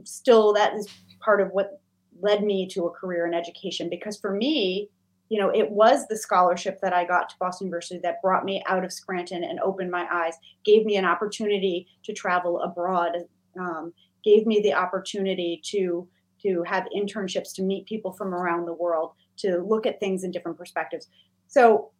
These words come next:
you know, I'm probably, as you mentioned, uh, you know, I'm a little biased. I mean, for me, education was the means that, I mean, I, you know, if I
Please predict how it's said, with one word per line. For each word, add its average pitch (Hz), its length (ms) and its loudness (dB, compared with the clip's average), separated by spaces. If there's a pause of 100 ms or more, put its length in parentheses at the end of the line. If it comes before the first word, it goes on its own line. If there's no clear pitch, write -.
(300)
you 214 100 -2
know, 208 80 6
I'm 226 200 2
probably, 233 540 8
as 220 160 4
you 226 60 2
mentioned, 214 420 2
uh, 247 180 6
you 220 80 2
know, 208 80 4
I'm 214 220 4
a 233 60 4
little 247 240 8
biased. 254 420 6
I 208 40 0
mean, 190 200 0
for 208 180 0
me, 262 300 4
education 226 720 0
was 226 500 2
the 208 60 -2
means 185 400 -2
that, 185 240 -2
I 202 60 -6
mean, 190 200 -2
I, - 300 -2 (100)
you - 220 -12
know, 208 80 -10
if 214 100 -10
I 240 220 0